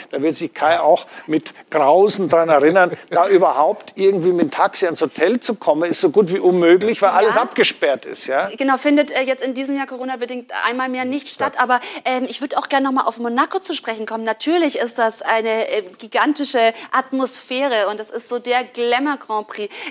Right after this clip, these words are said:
Speaker 2: Gleichwohl muss man sagen, was das Fahrerische betrifft, ist ja Monaco eigentlich fast schon überholt. Es ist ein langsamer Grand Prix. Ähm, ist der nicht, ist der überhaupt noch zeitgemäß oder ist es vor allem noch so eine nostalgische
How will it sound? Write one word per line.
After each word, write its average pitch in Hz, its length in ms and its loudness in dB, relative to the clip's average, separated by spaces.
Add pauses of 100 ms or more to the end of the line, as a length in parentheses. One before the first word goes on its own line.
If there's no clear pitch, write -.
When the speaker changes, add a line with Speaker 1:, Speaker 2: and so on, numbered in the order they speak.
Speaker 2:
Gleichwohl 240 500 0
muss 254 200 -2
man 233 120 -4
sagen, 220 300 0
was 208 220 -2
das - 240 -2
Fahrerische 247 720 -2
betrifft, 202 420 -8
ist - 220 -4
ja 214 160 2
Monaco 220 460 -4
eigentlich 220 280 -2
fast 220 240 -2
schon 214 160 -2 (240)
überholt. 226 480 0
Es 233 120 -4
ist 208 200 -6
ein 202 140 -8
langsamer 240 480 0
Grand 226 260 -4
Prix. 233 400 -6 (200)
Ähm, 214 240 -6 (280)
ist 247 200 -4
der 240 100 0
nicht, 240 220 -6 (160)
ist 277 180 -4
der 339 180 0
überhaupt 269 300 -2
noch 240 180 -10
zeitgemäß 320 720 -2 (200)
oder 262 240 -2
ist 262 160 -6
es 277 100 -2
vor 247 240 -8
allem 240 240 -4
noch 233 160 -4
so 220 140 -8
eine 208 180 -8 (300)
nostalgische 208 840 -2